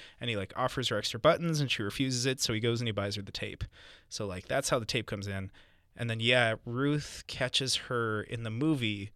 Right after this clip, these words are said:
holding a pillow, sitting on her bed, so she's not dancing, she's not holding it like a baby, she's holding it like a lover.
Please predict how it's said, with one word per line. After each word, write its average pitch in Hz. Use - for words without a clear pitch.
holding 117
a -
pillow, 151
sitting 135
on 113
her 104
bed, 95
so 107
she's 104
not 139
dancing, 107
she's -
not 127
holding 143
it 110
like 113
a 110
baby, 101
she's -
holding 139
it -
like 110
a 110
lover. 104